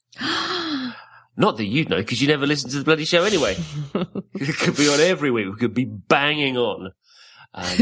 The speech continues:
Speaker 1: <laughs>
Speaker 2: about this company. But no, actually, it's a company that, that I've known personally for about the last ten years, and they're called Logical Elements.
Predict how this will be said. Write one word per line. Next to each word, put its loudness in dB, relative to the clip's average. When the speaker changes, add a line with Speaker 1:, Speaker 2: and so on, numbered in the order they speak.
Speaker 1:
<laughs> -2
Speaker 2:
about 0
this -4
company. -4
But 0
no, 2
actually, 0
it's -2
a -4
company -2
that, 0
that -2
I've 2
known -2
personally 0
for -10
about 2
the 0
last -2
ten 2
years, 0
and -2
they're 2
called 0
Logical 2
Elements. 0